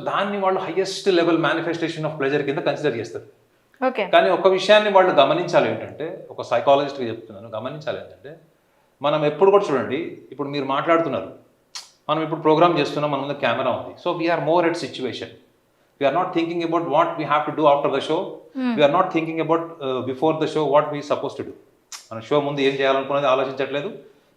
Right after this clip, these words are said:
Speaker 1: షో తర్వాత అంటే we are at situation. Masturbation, ఎజాక్యులేషన్లో I'm talking about only the major age factor చెప్తున్నాను. ఆ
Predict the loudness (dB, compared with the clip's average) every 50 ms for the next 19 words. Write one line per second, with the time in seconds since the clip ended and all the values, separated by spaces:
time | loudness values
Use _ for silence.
0 | -8 -2 -2 0 2 2 0 0 0 -2 0 2 4 6 8 8 6 4 2 -4
1 | -4 0 0 0 0 0 -2 -6 -10 -12 -18 -20 -20 _ _ _ _ _ _ _
2 | _ _ _ _ _ _ _ _ _ _ _ _ _ -20 -16 -10 -8 -6 -4 -4
3 | -6 -4 -2 0 2 2 2 0 0 -2 -2 4 6 6 6 6 4 0 -2 -4
4 | -6 -8 -10 -12 -14 -18 -20 _ _ _ _ -16 -8 -2 0 2 2 2 0 -4
5 | -4 -4 -4 -2 -2 -4 -4 -4 -6 -6 -8 -12 -16 -20 -20 _ _ -12 -10 -8
6 | -4 -2 -2 0 0 -2 -2 -4 -10 -16 -20 -20 _ _ _ _ _ _ _ -6
7 | -6 -6 -4 -4 -4 -4 -4 -6 -8 -10 -10 -10 -12 -12 -12 -14 -14 -16 -18 -20
8 | -20 _ _ _ _ _ _ _ _ _ _ _ _ _ _ _ _ _ _ _
9 | _ -4 -2 -2